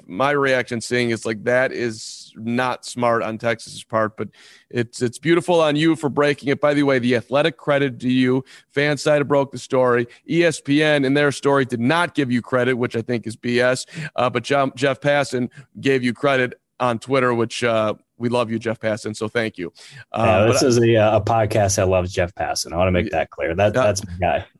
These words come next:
Speaker 1: Uh, we, right. Well, Passan credited you, but, uh, and he didn't write the article. Um, the article that was written by E S P N was like, "Well, Jeff Passan." I'm like, "Jeff Passan, Murray had it first."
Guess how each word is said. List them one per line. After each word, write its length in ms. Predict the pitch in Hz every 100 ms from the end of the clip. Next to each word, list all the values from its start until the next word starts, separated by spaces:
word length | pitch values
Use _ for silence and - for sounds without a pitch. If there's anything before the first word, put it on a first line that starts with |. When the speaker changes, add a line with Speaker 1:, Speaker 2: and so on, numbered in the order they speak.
| _ -
Speaker 1:
Uh, 120 | 127 131 135
we, 240 | 135 156
right. 360 | 120 165 185 131
Well, 180 | 139 143
Passan 440 | 156 175 202 151
credited 500 | 151 175 147 120 107
you, 120 | 117
but, 280 | 104 113 -
uh, 360 | 120 117 113 113
and 140 | 110
he 100 | 120
didn't 160 | 139 120
write 160 | 117 104
the 120 | 120
article. 460 | 123 113 113 113 - - 131 -
Um, 480 | 120 113 107 110 73
the 160 | 104 123
article 320 | 117 113 117
that 100 | 110
was 140 | 107
written 180 | 117 117
by 120 | 110
E 80 | 110
S 100 | 110
P 100 | 113
N 40 |
was 100 | 110
like, 100 | 107
"Well, 120 | 104 104
Jeff 200 | 110 -
Passan." 360 | 113 123 -
I'm 60 | 107
like, 100 | 104
"Jeff 180 | 143 -
Passan, 500 | 139 175 - 135 120 180 -
Murray 680 | 139 156 214 202 151 151 147 -
had 200 | 156 151
it 120 | 135
first." 560 | - 175 151 143 -